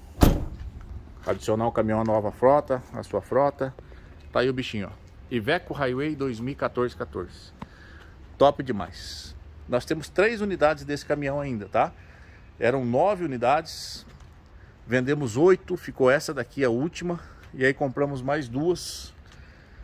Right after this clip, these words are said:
que ainda estão sendo preparadas, mas logo vai estar disponível no pátio. Tem uma branca e uma verde, ok?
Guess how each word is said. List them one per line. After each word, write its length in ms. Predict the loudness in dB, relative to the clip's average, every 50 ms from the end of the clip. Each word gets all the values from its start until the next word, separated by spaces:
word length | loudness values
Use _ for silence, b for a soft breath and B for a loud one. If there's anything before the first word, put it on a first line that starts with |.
| B B B B -18 -18 -16 -16 -16 -16 -16 -14 -14 -10 -6
que 200 | -2 2 2 4
ainda 180 | 2 2 0 -2
estão 260 | -2 0 0 0 0
sendo 300 | 0 -2 -2 -2 -2 -2
preparadas, 1000 | 0 0 0 4 4 4 4 4 4 2 -2 -6 -10 -12 -12 -12 -12 -12 -10 -4 -2
mas 160 | 0 0 0
logo 240 | 2 0 0 0 0
vai 120 | -2 -2
estar 180 | 2 2 2 2
disponível 360 | 0 -2 -4 -4 -2 -4 -4
no 120 | -6 -6
pátio. 340 | -2 -2 -2 -2 -2 -6 -6
Tem 160 | -4 -4 -2
uma 160 | 0 0 0
branca 380 | 0 0 0 -2 -2 0 0 0
e 80 | 0 0
uma 160 | 0 -2 0
verde, 520 | 0 0 -2 -2 -4 -8 -12 -16 -16 -16 -16
ok? 380 | -16 -12 -4 -2 0 0 0 -2